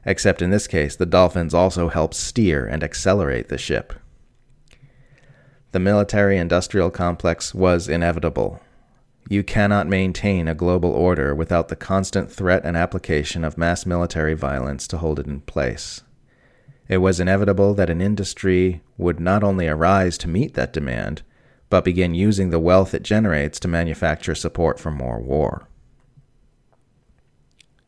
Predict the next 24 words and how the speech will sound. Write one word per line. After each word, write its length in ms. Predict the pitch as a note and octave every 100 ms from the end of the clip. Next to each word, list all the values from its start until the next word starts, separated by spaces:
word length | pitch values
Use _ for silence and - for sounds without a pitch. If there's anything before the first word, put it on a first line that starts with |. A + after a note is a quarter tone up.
| _ _ _ _ _ _ - - - - - - _ _ -
All 260 | G#2+ A#2+
the 80 | A#2+
worst 400 | G2+ F#2+ F#2+ -
things 300 | G2 F2+ F#2
in 60 | F2
the 80 | D2+
world 400 | C#2+ D2+ D2+ E2
happen 340 | E2 - F2
because 340 | E2+ F2+ E2+
some 200 | - F2
humans 680 | E2 G2+ G#2 G2 G2 G2 -
took 200 | G#2+ -
some 280 | - F2 D#2
dumb 320 | F2+ F#2+ F#2
thought 340 | - F2 E2
in 120 | E2+ E2
their 140 | D#2+
heads 380 | D#2 D2+ D2+ D2
a 60 |
little 220 | D2+ F2+ F#2
too 200 | E2+ D2
seriously. 800 | - C#2+ B1 A#1 - - - - _ - _ _ _ _ _ -
War, 600 | F#2+ F#2 F2 F2 E2+ F#2+ -
torture, 720 | - F2+ E2 D#2+ D#2 D#2